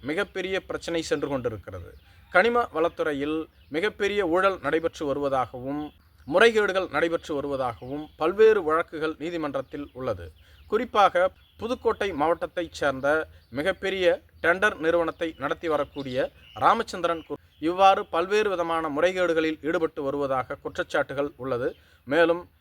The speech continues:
இது நீதிமன்றத்திற்கே சென்று நீதிமன்றத்தால் கண்டிக்கப்பட்டுள்ளது. இது மட்டும் இல்லாமல் இவர்களது நிறுவனங்கள் மற்றும் உறவினர்கள் வீடுகளின் மீது ஐ டி துறை ரைடும் நடைபெற்றுள்ளது. தொடர்ந்து நீர்வளத்துறையில்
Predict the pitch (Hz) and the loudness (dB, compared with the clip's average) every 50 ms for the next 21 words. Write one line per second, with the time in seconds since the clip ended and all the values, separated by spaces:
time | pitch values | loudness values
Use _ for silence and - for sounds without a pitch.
0 | _ _ - 151 165 160 170 202 170 _ _ 131 170 214 220 226 214 202 190 190 | _ _ -4 -4 0 0 0 -2 -2 _ _ -6 -6 -2 -2 -2 -2 0 -2 -2
1 | 175 - 185 170 _ - 185 180 - - 160 143 139 139 147 160 170 - _ 117 | -4 -4 -14 -14 _ -10 -10 -10 -6 -6 -6 -4 -2 0 0 0 0 -2 _ -6
2 | 151 196 208 208 190 170 160 160 147 - 165 160 160 160 - - 147 151 170 180 | -6 -4 -2 -2 -2 -2 -2 -4 -4 -2 0 0 0 -2 0 -2 -2 -2 -2 -6
3 | - - - - 151 - - 143 139 131 127 139 143 147 147 - _ - _ _ | -6 -8 -8 -8 -10 -8 -6 -4 -4 -2 -2 -2 -4 -4 -4 -6 _ -20 _ _
4 | _ 135 151 170 175 175 - - 233 214 - - 151 147 143 139 131 123 123 135 | _ -2 2 2 2 2 2 -4 -8 -8 -8 -8 -6 -2 -2 -2 -2 -2 -4 -4
5 | 143 151 156 151 _ _ _ _ _ - 139 156 180 180 170 180 170 160 175 214 | -4 -4 -4 -6 _ _ _ _ _ -4 2 4 4 6 6 4 2 2 0 -6
6 | - - _ - 147 175 202 208 208 190 175 165 170 175 185 - - _ _ - | -6 -10 _ -4 -2 0 0 2 2 2 2 2 0 0 0 -6 -12 _ _ -8
7 | 139 143 _ - 165 165 120 - _ - 139 175 202 220 220 208 190 180 180 175 | -8 -8 _ -10 -12 -12 -12 -16 _ 0 4 4 4 4 4 0 0 0 0 -4
8 | 160 131 156 170 170 160 156 160 160 151 - 131 131 131 123 139 151 160 - _ | -2 -4 -2 0 2 2 2 0 -4 -6 -8 -8 -8 -6 -4 -4 -4 -4 -4 _
9 | _ _ _ _ - 135 175 226 220 - 220 - - 185 170 175 170 - - 135 | _ _ _ _ 0 2 2 2 0 -6 -12 -4 0 2 2 2 2 -2 -2 0
10 | 147 165 165 170 175 156 _ 131 139 151 139 143 135 - - 123 101 95 87 85 | 2 2 2 0 -4 -4 _ -4 -4 -2 -4 -4 -8 -8 -12 -12 -12 -10 -12 -14
11 | 82 - _ _ - - _ _ _ _ 175 185 202 226 240 240 226 220 214 233 | -18 -20 _ _ -20 -20 _ _ _ _ 6 6 6 6 2 0 0 0 0 0
12 | - - 143 180 220 233 226 214 208 202 - - 185 175 170 165 175 185 | -2 -4 -2 2 2 4 4 4 0 0 -4 -2 0 0 0 0 -2 -6